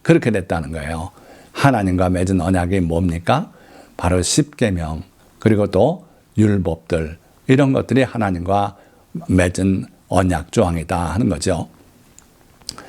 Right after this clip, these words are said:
자, 마지막 세 번째 단락입니다. 이방의 풍속에서 벗어나라. 택하신 백성과 성도에게 요구하시는 삶.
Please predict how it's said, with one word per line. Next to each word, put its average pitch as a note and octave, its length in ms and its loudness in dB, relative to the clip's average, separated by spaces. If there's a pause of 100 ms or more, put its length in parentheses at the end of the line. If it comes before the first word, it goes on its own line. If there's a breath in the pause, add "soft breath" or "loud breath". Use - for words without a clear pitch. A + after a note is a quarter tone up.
(160 loud breath)
자, D#2+ 360 -2
마지막 F#2+ 360 0
세 B2+ 140 2
번째 F#2+ 260 -2
단락입니다. E2+ 760 -2 (640 loud breath)
이방의 B2 760 2
풍속에서 G#2 720 -2
벗어나라. D#2 840 -4 (720 loud breath)
택하신 G2 640 0
백성과 F2 720 -2
성도에게 G#2+ 920 0
요구하시는 E2+ 720 -2
삶. D#2+ 460 -2